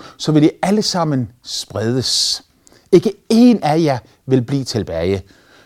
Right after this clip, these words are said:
Øh, fårehyrden vil slås, og forflokken vil spredes,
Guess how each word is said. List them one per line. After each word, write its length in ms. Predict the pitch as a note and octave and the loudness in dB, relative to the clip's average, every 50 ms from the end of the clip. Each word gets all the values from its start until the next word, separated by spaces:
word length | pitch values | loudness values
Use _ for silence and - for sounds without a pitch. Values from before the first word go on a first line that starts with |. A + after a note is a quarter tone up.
| _ _ - | _ _ -6
Øh, 280 | - B2+ A2 G#2+ G2+ G#2 | -4 -2 0 0 -2 -2
fårehyrden 760 | - - - G#3+ B3 B3 A#3+ G#3 F3+ F3 F#3+ F3+ C#3 C3 B2 A2+ | -2 2 4 4 6 4 4 2 2 4 4 2 2 2 -2 -2
vil 120 | A2 G#2 | -2 -4
slås, 680 | - - - A#3 B3 A3 G3 - - - - - - _ _ _ _ _ _ _ _ _ | -2 2 4 4 4 4 2 -4 -6 -8 -8 -10 -12 _ _ _ _ _ _ _ _ _
og 200 | - D3+ D#3 D#3+ | 6 6 6 6
forflokken 800 | - - E3 E3 E3 E3+ - - D3 B2+ B2 A#2 B2+ B2+ A#2+ - - _ _ - | 4 4 4 6 6 4 2 2 2 2 2 2 0 -4 -4 -6 -8 _ _ -6
vil 200 | A#2 B2+ A#2+ G#2 | -4 -4 -2 -4
spredes, 680 | - - - G2 G2 G#2 G#2+ A#2+ - - - - - | -4 -6 -8 -8 -6 -4 -4 -4 -4 -6 -8 -8 -10